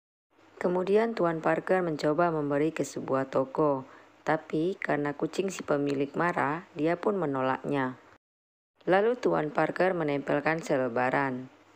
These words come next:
Bahkan Tuan Parker mencoba memberi ke tukang kopi yang di depan stasiun. Lagi-lagi dia menolaknya.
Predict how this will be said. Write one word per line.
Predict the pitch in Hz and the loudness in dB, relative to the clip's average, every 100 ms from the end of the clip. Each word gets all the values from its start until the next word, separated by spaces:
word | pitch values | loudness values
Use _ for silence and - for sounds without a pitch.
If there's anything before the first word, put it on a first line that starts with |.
| - _ - - - - _ _ _ _ - | -20 _ -20 -20 -20 -20 _ _ _ _ -6
Bahkan | 156 175 - 226 226 | 0 2 4 2 2
Tuan | 165 156 143 | 2 2 0
Parker | 160 - 185 | -2 0 0
mencoba | 185 156 143 156 175 | 0 0 0 2 2
memberi | 165 139 139 147 | 2 0 0 0
ke | 160 | -2
tukang | - - 143 | -4 -2 -2
kopi | 143 156 - 180 185 | 0 0 0 0 0
yang | 147 | 0
di | 131 | -2
depan | 123 - 143 | -4 -2 -2
stasiun. | 143 - 131 - 147 143 131 135 - - - - | -2 -2 -4 -2 0 2 0 -6 -14 -20 -20 -2
Lagi-lagi | 165 160 190 190 190 220 | 0 2 2 2 0 0
dia | 147 131 | 2 0
menolaknya. | 127 123 123 127 - 139 131 | 0 0 0 -2 -2 -2 -2